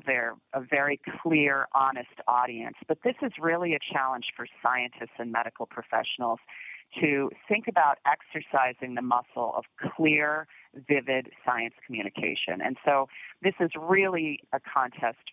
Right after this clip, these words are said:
for you, not for the eleven-year-olds. The eleven-year-olds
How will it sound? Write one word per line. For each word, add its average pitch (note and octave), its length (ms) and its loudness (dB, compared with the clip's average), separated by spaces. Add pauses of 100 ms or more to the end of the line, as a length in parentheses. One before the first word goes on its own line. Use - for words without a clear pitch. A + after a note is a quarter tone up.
for B2+ 160 2
you, B2 560 -2
not A#2+ 220 -2 (100)
for A#2 120 -4
the G2+ 140 -4
eleven-year-olds. F#2 720 -2 (100)
The D3 160 0 (240)
eleven-year-olds D#3 800 2